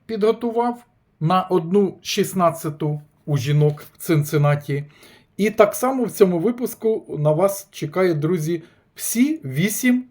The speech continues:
вже відомих і у чоловіків в Цинциннаті, е, мої прогнози на матчі,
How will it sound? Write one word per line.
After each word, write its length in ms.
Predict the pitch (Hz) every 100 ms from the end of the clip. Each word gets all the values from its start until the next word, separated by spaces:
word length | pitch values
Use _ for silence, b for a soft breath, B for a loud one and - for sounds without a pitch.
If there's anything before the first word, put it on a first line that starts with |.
| -
вже 300 | 127 143 156
відомих 600 | 151 143 196 240 240 - b b _
і 140 | 220
у 200 | 269 208
чоловіків 760 | 196 233 214 196 196 - 127 107 - _
в 100 | -
Цинциннаті, 800 | 160 143 160 156 156 151 165 165 b b b b b _
е, 280 | - 110 110
мої 280 | 120 151 151
прогнози 480 | 151 151 196 233 185
на 120 | 151
матчі, 540 | 156 190 - 190 190